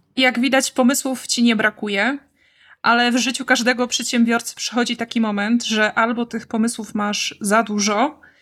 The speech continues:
albo za mało w niektórych obszarach i nie wiesz, co zrobić. Jak to jest u ciebie? W jakich obszarach masz, e, za dużo pomysłów, w jakich za mało?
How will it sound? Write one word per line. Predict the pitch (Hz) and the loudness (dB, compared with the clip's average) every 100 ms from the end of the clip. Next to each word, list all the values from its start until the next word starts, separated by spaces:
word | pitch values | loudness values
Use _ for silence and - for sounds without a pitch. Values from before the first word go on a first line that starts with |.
| _ _ _ - | _ _ _ 0
albo | 220 220 247 | 0 2 2
za | 285 | 4
mało | 302 233 190 196 | 4 2 -2 -6
w | |
niektórych | 214 202 - 214 220 | -8 -8 -6 -6 -6
obszarach | - 214 220 254 247 | -4 0 2 2 0
i | 226 | -2
nie | 233 | 0
wiesz, | 240 240 | 0 -2
co | - | -4
zrobić. | 208 196 - - - - - - - | -4 -4 -6 -10 -10 -12 -20 -10 -2
Jak | 311 | -2
to | - | 0
jest | 294 - | -2 -2
u | |
ciebie? | 247 190 185 110 - 233 | 0 0 -2 -8 -10 -2
W | |
jakich | 226 302 302 | 0 0 -2
obszarach | 254 - 240 226 220 214 | -4 0 0 2 0 0
masz, | 214 208 - - | -4 -2 -4 -4
e, | - 208 196 | -4 -4 -2
za | 214 | 0
dużo | 233 247 262 | 2 0 0
pomysłów, | 262 254 - 254 | 2 2 2 -4
w | 220 | -4
jakich | 208 208 | -4 -4
za | 208 | -4
mało? | 202 220 269 285 | 0 2 2 2